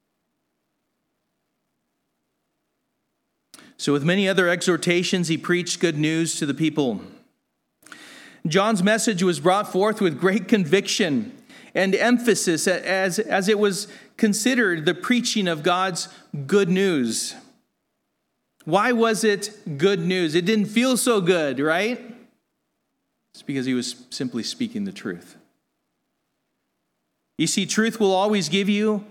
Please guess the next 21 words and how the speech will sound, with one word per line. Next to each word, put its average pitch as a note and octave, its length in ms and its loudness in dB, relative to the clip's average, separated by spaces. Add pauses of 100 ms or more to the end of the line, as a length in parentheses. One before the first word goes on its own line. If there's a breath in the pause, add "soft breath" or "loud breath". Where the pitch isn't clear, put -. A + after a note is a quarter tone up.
(100)
reality F#3+ 680 2
to G3 160 0
base G3 400 0
your F#3 100 2
decisions F#3 720 0
upon G#3 580 0 (460 loud breath)
with G3+ 220 2
a F#3 140 4
clear A#3 380 0
understanding G3 680 0
of D#3+ 80 -2
the E3+ 80 0
consequences E3+ 920 -4
of D#3 120 -2
your D#3 120 0
decisions. B2 800 -6 (1300)
It's A3 300 0
not A#3+ 220 0
questionable. F#3 580 0
It's F3+ 120 -2
God's A3+ 300 2